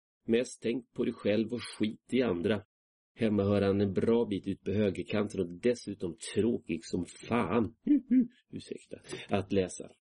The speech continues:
Kanske dog Jesus för våra synder. En gång i tiden, när jag var en liten gosse, med Jesus i mitt hjärta, och med glädje styrde stegen mot söndagsskolan,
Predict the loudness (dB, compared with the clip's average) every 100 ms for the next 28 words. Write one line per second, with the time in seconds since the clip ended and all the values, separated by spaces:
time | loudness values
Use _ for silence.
0 | -2 -2 -2 -4 -2 -2 -4 -6 -12 -10
1 | -8 -8 -10 -12 -14 -20 _ _ _ -2
2 | -2 -4 -6 -10 -14 -16 _ _ _ -4
3 | 2 2 4 2 2 0 2 0 0 -2
4 | -4 _ _ -4 0 2 2 0 0 2
5 | 0 0 -6 -8 _ -18 -18 _ _ _
6 | _ _ 2 4 2 2 2 0 0 -2
7 | -4 -6 -4 -4 -2 2 4 4 0 -2
8 | 0 0 0 -2 -2 0 2 0 -6